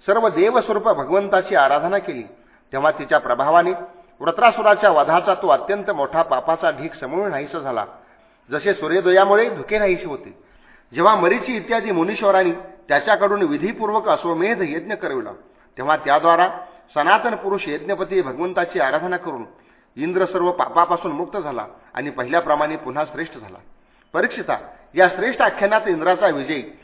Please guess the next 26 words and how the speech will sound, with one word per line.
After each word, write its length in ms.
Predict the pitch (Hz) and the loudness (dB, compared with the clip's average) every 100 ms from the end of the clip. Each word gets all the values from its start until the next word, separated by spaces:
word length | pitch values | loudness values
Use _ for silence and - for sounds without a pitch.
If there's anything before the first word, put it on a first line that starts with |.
| _ - | _ -4
त्याची 240 | 143 185 | -2 -2
पापापासून 600 | - 127 160 165 170 190 | 0 0 0 0 0 -4
मुक्तता 400 | 139 - 156 120 - - _ _ _ - | -8 -10 -8 -8 -8 -12 _ _ _ -6
आणि 200 | 127 196 | -2 0
भगवंताचा 600 | 151 147 226 233 220 226 | 0 0 0 2 4 2
प्रिय 300 | 220 170 220 | 2 -2 0
भक्त 300 | 190 - 165 165 - - _ | 0 -2 -6 -8 -14 -20 _
वृत्रासूर 540 | 123 151 240 240 131 - - _ _ - | -4 2 4 4 0 -10 -14 _ _ 0
यांचे 280 | 147 160 240 | 2 2 0
वर्णन 420 | 180 165 185 240 | 0 0 0 0
आले 180 | 208 170 | 0 0
आहे. 360 | 143 110 - - _ - | -2 -4 -16 -20 _ 0
यामध्ये 360 | 139 156 165 | 2 2 0
भगवंताच्या 540 | 139 127 156 165 165 175 | -2 -4 -4 -2 0 0
गुणांचे 420 | 135 147 160 165 | 2 0 0 -4
संकीर्तन 520 | - 139 208 196 214 | -6 -10 -8 -6 -2
आहे, 200 | 175 120 - - _ _ - | -4 -4 -14 -20 _ _ -4
ते 80 | 196 | 0
सर्व 200 | 208 214 | 2 2
पापांना 460 | 151 139 175 185 | 2 0 2 0
धुवून 320 | 143 127 190 | 0 -4 -2
टाकणारे 420 | 208 190 175 139 110 - - _ | 0 0 0 -2 -4 -14 -20 _
आणि 180 | 123 143 | -6 -6
भक्तिभाव 600 | 135 127 - 170 151 180 | -8 -8 -4 0 2 2
वाढवणारे 520 | 156 117 135 165 151 | 2 2 0 0 0
आहे. 200 | 135 107 | -2 -6